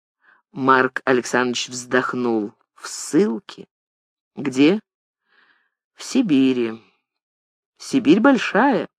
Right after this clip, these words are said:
На Ангаре где-то». «На Ангаре где-то», повторил Иван Григорьевич,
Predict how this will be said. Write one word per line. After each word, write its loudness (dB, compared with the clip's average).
На 0
Ангаре 2
где-то». -4
«На 2
Ангаре 4
где-то», 0
повторил 2
Иван 2
Григорьевич, 2